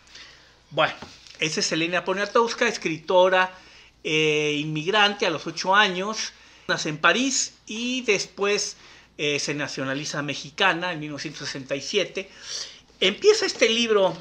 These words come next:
hablando sobre Rufino Tamayo. Ruf-, ¿quién es Rufino Tamayo? Rufino Tamayo es un pintor, eh, curiosamente de los otros tres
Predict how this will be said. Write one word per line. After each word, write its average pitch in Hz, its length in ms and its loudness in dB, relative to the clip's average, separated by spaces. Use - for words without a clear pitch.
hablando 185 340 2
sobre 175 220 2
Rufino 160 380 -4
Tamayo. 139 440 -4
Ruf-, 190 220 -6
¿quién 339 160 0
es 349 140 -2
Rufino 175 360 -2
Tamayo? - 480 -6
Rufino 330 340 -4
Tamayo 180 680 6
es 175 240 0
un 185 140 -8
pintor, 180 800 4
eh, 147 1120 2
curiosamente 214 600 -2
de 170 140 2
los 147 320 -4
otros 151 600 -6
tres 175 440 0